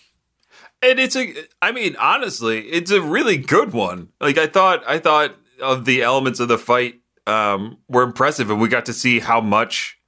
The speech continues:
they've actually grown, Tien, Yamcha, and Chaozu. 'Cause all of them get good hits in on Piccolo in a way that is, uh, shocking to him. Uh, and at, at one point, he even questions himself.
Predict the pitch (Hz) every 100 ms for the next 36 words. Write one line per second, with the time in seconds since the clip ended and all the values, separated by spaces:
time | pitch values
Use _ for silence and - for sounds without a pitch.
0 | _ _ 127 120 110 113 123 107 92 107
1 | 117 120 95 85 107 107 104 98 101 95
2 | 95 107 90 87 101 87 90 _ - 101
3 | 85 - 82 80 - _ _ _ _ _
4 | 135 123 127 220 185 123 104 92 80 -
5 | _ _ _ - 127 120 87 135 180 170
6 | 180 - 151 131 117 101 143 127 104 87
7 | 76 73 87 _ _ - 113 113 117 113
8 | 107 107 95 - _ 117 101 95 - 139
9 | 127 117 104 92 101 95 87 80 80 _
10 | _ _ _ 110 101 92 87 - 104 107
11 | 143 117 123 123 135 120 113 117 104 92
12 | 117 113 - 107 101 95 - 92 87 85